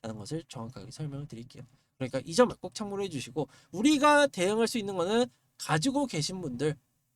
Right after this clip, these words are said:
또는 관심 있게 바라보시는 분들은, 어, 우리가 구월 삼십 일이라는 기준점을 주목을 할 필요가 있다. 종가를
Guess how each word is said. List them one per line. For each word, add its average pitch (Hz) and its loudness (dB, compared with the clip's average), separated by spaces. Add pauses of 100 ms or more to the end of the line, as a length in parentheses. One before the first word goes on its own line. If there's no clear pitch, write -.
(140)
또는 214 4 (340)
관심 190 0
있게 277 4
바라보시는 175 2
분들은, 139 -8 (400)
어, 98 -8 (760)
우리가 220 8 (420)
구월 240 12
삼십 285 2
일이라는 233 4
기준점을 160 2 (520)
주목을 143 0
할 226 2
필요가 220 -6
있다. - -12
종가를 247 8